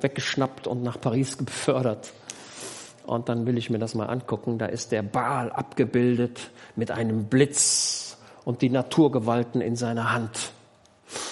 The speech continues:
Und dieser Götzendienst, der kam über Israel. Und dann stand Elia auf und es regnete in Israel nicht.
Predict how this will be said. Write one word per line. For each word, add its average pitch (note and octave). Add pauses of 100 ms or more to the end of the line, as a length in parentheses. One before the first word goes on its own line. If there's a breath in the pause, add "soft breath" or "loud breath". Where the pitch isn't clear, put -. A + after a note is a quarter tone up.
(1300 loud breath)
Und B2+
dieser C#3
Götzendienst, A#2 (140)
der -
kam -
über A2+
Israel. B2+ (1600 loud breath)
Und B2+
dann C3+
stand C3+
Elia C3
auf A#2+ (480 loud breath)
und B2
es B2+
regnete C#3
in C3 (280)
Israel C3+
nicht. -